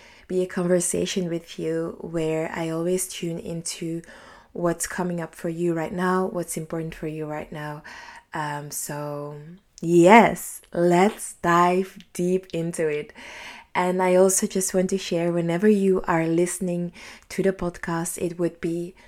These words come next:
absolutely wonderful, amazing, even if you could, um, share a story and tag She and Her Matcha or I K A underscore U W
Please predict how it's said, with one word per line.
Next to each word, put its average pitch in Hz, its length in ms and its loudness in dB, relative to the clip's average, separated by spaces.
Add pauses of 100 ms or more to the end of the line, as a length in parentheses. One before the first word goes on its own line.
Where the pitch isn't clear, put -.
(220)
absolutely 170 800 -2
wonderful, 185 640 6
amazing, 175 580 0
even 175 280 -4
if 175 220 -8
you 180 80 -6
could, 170 380 -8 (500)
um, 165 500 -4
share 180 640 2
a 190 80 -6
story 170 460 0
and 170 240 -4
tag 170 400 -4
She - 340 -4
and 175 140 -4
Her 180 160 -6
Matcha 170 540 -8
or 170 480 -4 (800)
I 175 200 2
K 180 260 -2
A 165 560 0
underscore 170 640 0
U 165 380 0
W 165 500 -2